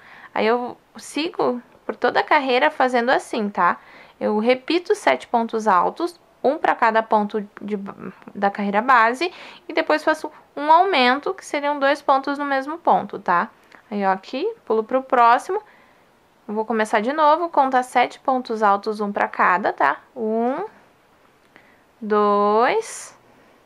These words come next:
três, quatro, cinco,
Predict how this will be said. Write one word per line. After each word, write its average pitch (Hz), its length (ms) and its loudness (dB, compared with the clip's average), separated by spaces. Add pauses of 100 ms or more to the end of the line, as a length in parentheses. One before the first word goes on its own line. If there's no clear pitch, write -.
(1400)
três, 220 1200 -2 (2250)
quatro, 208 1000 0 (3000)
cinco, 254 1300 -2